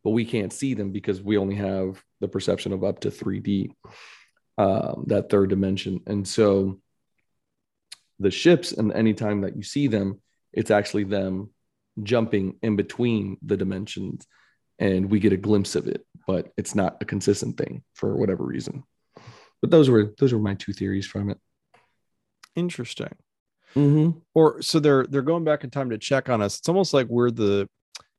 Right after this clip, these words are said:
Speaker 2: we're the zoo, right? Like, we're, we're things that they're able to go back and just kinda, like, poke your head in on.
Speaker 1: Yeah, but they're,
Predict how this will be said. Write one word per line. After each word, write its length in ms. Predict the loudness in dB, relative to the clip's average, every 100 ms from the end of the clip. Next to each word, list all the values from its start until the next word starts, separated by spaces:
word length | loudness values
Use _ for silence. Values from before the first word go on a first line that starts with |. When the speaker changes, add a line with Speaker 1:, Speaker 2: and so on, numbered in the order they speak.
| _ _
Speaker 2:
we're 120 | -4
the 140 | -2
zoo, 720 | -4 -4 -2 2 2 0 -6 -12 -18 _
right? 280 | -2 2 4
Like, 160 | 2
we're, 400 | 2 2 2 2
we're 220 | 0 -2 -2
things 300 | -2 -4 -6
that 100 | -2
they're 200 | 2 4
able 160 | 2
to 60 | 0
go 120 | 0
back 320 | 2 0 -2
and 100 | -8
just 180 | -10 -10
kinda, 440 | -4 -2 -2 -6 -8 -14 _ -10
like, 180 | -10 -10 _ _ -4
poke 200 | -4 -2
your 100 | -4
head 220 | -2 -2
in 120 | -4
on. 340 | -8 -10 -10 -14 _ _ _ _ _ _ _ _ _ -20 _ _
Speaker 1:
Yeah, 220 | 6 8
but 160 | 6 4
they're, 320 | 6 6